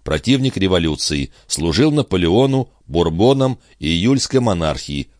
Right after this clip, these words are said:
получил титулы барона и графа. Сиеес, смотрите примечание к части первой,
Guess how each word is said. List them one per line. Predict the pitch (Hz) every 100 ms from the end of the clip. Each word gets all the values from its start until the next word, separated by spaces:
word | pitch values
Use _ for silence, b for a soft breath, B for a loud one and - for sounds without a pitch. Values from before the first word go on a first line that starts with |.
| -
получил | 80 87 - 147 143
титулы | - 127 104 92 76
барона | 73 92 139 131 123
и |
графа. | 107 85 78 65 69 - _ _ _ _ _ _ _
Сиеес, | - - 123 95 80 80 98 170 - - _ _ _ -
смотрите | - 80 80 151 139
примечание | 92 90 87 - 101 90
к | -
части | - 80 - 73
первой, | 113 143 151 139